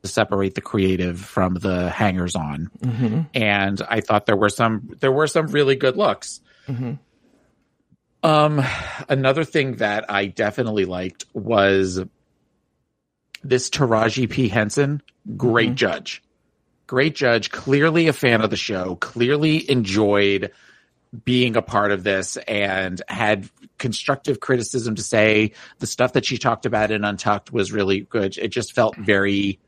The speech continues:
Speaker 1: heartfelt. So I, I like, I feel like she's been a judge before early on.
Speaker 2: Mm-hmm.
Speaker 1: Um, but I was glad to see her.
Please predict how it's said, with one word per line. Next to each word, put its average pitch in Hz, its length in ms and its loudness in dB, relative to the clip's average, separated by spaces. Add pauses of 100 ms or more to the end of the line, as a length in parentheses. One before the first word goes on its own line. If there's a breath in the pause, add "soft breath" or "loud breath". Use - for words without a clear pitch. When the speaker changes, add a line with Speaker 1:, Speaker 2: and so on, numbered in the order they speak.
(240)
Speaker 1:
heartfelt. - 640 -4 (280 soft breath)
So 92 360 0
I, 95 340 -2
I 101 160 0
like, 98 240 0
I 131 100 0
feel 233 200 -2
like 254 140 2
she's 160 220 -4
been 151 200 0
a 127 40 2
judge 120 560 -2
before 110 640 0 (100)
early 113 380 4
on. 120 440 2 (100)
Speaker 2:
Mm-hmm. 127 380 -4 (280)
Speaker 1:
Um, 113 520 0 (400)
but 101 440 0
I 98 600 -2
was 98 200 -2
glad 95 380 0
to - 60 -8
see 98 220 -2
her. 87 320 -2